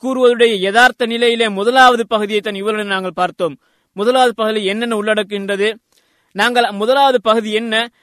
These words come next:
அல்லாஹ் தஆலாவுடைய அந்த தூதர் ஸல்லல்லாஹு அலைஹி வஸல்லம் அவர்களை உளப்பூர்வமாக நாங்கள் ஈமான் கொள்ள வேண்டும், விசுவாசம் கொள்ள வேண்டும். அதிலே என்ன இருக்கின்றது? முதலாவதாக நாங்கள் பார்த்தோம், அதிலே சுருக்கமாக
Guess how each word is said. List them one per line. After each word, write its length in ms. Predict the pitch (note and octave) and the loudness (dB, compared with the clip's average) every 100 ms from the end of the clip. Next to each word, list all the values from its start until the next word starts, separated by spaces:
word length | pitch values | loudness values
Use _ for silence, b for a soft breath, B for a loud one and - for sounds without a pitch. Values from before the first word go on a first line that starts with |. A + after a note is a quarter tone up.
| _ _ _ _ F3+ | _ _ _ _ -4
அல்லாஹ் 320 | A3 A#3+ A#3 A3+ | -2 2 2 2
தஆலாவுடைய 280 | A3 A3 G#3+ | 0 0 -2
அந்த 200 | G3+ G3 | -4 -6
தூதர் 280 | - A3+ A3 - | -8 -6 -6 -6
ஸல்லல்லாஹு 380 | G#3 A3+ A3 G#3 | -8 -2 0 2
அலைஹி 120 | G#3 G3 | 0 -6
வஸல்லம் 100 | G3+ | -8
அவர்களை 320 | G3 G3 F#3 | -4 -4 -6
உளப்பூர்வமாக 760 | F3 G#3+ G#3+ A3 A3 G#3+ G3+ | -2 -2 -2 -2 -2 -2 -4
நாங்கள் 240 | G3 F#3+ F#3 | -4 -6 -6
ஈமான் 340 | G#3+ C4 A#3+ | -4 -4 -2
கொள்ள 240 | A#3 A3 | -4 -4
வேண்டும், 260 | G#3+ G#3 F#3+ | -4 -6 -8
விசுவாசம் 500 | F#3+ A3 C4+ B3+ B3 | -10 0 0 0 -4
கொள்ள 200 | A3+ A3 | -4 -4
வேண்டும். 360 | G#3+ G3+ F#3 C3+ _ _ _ | -4 -6 -8 -10 _ _ _
அதிலே 340 | - F#3 A3 G3+ | -8 -4 -2 -2
என்ன 240 | G#3 B3 | -2 -4
இருக்கின்றது? 580 | A#3 A3+ G#3+ G3+ G3 G3 - _ _ | -4 -4 -6 -4 -4 -4 -10 _ _
முதலாவதாக 520 | - G#3+ A#3+ A3 G#3+ G3 | -6 -2 2 2 2 -2
நாங்கள் 260 | F#3+ G3 | -2 -4
பார்த்தோம், 460 | F#3 G3 F#3+ G3 F3 | 0 -2 0 -4 -4
அதிலே 340 | - G3+ G#3 F#3+ | -4 -2 -2 -6
சுருக்கமாக 800 | E3+ A3+ A#3 A3 G3+ F#3 F3+ | -6 -8 -6 -4 -4 0 -2